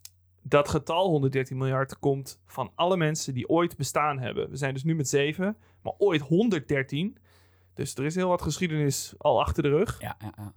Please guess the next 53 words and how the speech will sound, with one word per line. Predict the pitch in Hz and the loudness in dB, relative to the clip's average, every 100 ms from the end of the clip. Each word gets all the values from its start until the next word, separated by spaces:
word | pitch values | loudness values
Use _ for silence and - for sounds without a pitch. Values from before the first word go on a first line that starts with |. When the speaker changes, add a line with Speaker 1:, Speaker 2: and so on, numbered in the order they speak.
| _ _ _ _ - - | _ _ _ _ -20 -12
Speaker 1:
En, | 131 135 131 | -6 -4 -4
eh, | 131 131 143 - _ _ - | -4 -4 -8 -14 _ _ -4
wij | 139 | -2
gaan | - 143 139 | 0 0 2
deze | 147 147 | 2 2
week | 143 143 | 0 0
weer | 143 139 | -2 -4
vertellen | - 151 143 113 | -2 0 2 2
over | 131 135 | 0 -2
eentje. | 156 151 147 131 131 _ - _ _ _ | -6 -6 -4 -6 -6 _ -20 _ _ _
Ja, | - 117 | -12 -4
want | 139 139 - _ | -2 -2 -10 _
k-, | 139 180 - | 2 2 2
kun | 220 | 0
je | |
nog | 202 196 | 2 0
een | 190 | -2
voorbeeld | - 180 175 170 | 0 0 2 2
bedenken | 156 160 165 160 | 0 -2 -4 -6
van | - 117 | -8 -4
iemand | 165 151 143 | 0 0 0
die | 143 135 | 0 2
al | 151 139 | 4 2
meer | 135 135 160 180 196 190 | 2 2 4 4 2 0
dan | 151 156 | 0 0
genoeg | - 117 | 2 6
Speaker 2:
Ja, | 120 | 6
ik | 117 | 6
Speaker 1:
aandacht | 127 131 | 4 2
Speaker 2:
kan | 123 | 2
er | 120 | 2
wel | 117 | 2
Speaker 1:
heeft | 117 | 0
Speaker 2:
eentje | 117 110 | -2 -2
bedenken, | 117 120 113 | 0 0 -2
Speaker 1:
gehad? | 104 - | -4 -4
Speaker 2:
bijvoorbeeld | 107 - 120 | -6 0 2
James | 120 - | 0 0
Corden. | - 120 117 - 95 - - - - | 0 2 2 0 -10 -16 -20 -20 -4
Speaker 1:
Oh, | 160 151 151 143 - - - - | 0 4 4 4 2 -6 -14 -8
shit, | - 151 127 | -2 0 0
nu | 139 | 0
moet | 143 | 0
ik | 139 | 0
ook | 143 | 0
even | 143 123 | 0 0
bedenken, | 127 117 104 | 0 0 0
Speaker 2:
Ja. | |
Speaker 1:
maar | 127 110 | 0 -2
ik | - | -4
kom | 170 | -2
nergens | 160 156 151 135 | 0 -2 -4 -4
op. | 123 - | -4 -4